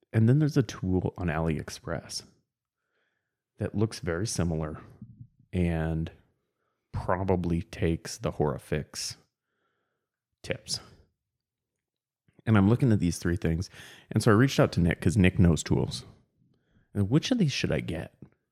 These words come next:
And he said, "Well, I've got the Bergens, Bergion,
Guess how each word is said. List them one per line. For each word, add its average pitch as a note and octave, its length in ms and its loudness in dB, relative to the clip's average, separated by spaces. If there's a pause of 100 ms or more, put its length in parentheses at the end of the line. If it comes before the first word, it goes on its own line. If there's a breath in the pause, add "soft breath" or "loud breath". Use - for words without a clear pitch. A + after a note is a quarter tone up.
(140)
And G2 140 -2
he G#2+ 80 2
said, G2 160 -4
"Well, D3+ 460 2
I've D3+ 160 -2
got - 160 -4
the G2+ 80 -2
Bergens, F2 480 0 (880 loud breath)
Bergion, G2 1000 2